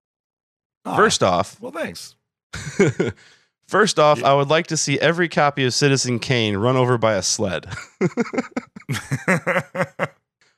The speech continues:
Speaker 2: Also, Rocky Horror starts off, starts off really strong in its first half with good music and then falls off like a car driving over a cliff in the rain with a flat tire.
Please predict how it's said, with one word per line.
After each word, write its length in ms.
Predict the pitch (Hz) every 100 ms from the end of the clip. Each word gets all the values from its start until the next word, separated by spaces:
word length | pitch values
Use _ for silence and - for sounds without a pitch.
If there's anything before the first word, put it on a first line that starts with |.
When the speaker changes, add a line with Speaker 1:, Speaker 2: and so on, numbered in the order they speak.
| -
Speaker 2:
Also, 360 | 131 165 180
Rocky 380 | 160 151 151 151
Horror 280 | 139 147 139
starts 340 | 131 135 135
off, 220 | 143 131 -
starts 300 | - 135 -
off 240 | 131 120
really 240 | 113 135 127
strong 400 | - 123 127 120
in 60 |
its 160 | 104 -
first 320 | 143 143 -
half 260 | 117 113 -
with 180 | -
good 200 | - 123
music 400 | 110 131 127 139
and 100 | 101
then 100 | 107
falls 380 | 101 - 123 123
off 260 | 120 123 120
like 120 | 104
a 80 | 95
car 280 | - 113 110
driving 520 | 95 101 110 117 117
over 240 | 110 104
a 40 | 95
cliff 320 | - 123 -
in 60 |
the 100 | 104
rain 280 | 98 110 120
with 100 | 98
a 60 | 87
flat 360 | - 107 95
tire. 320 | - 85 60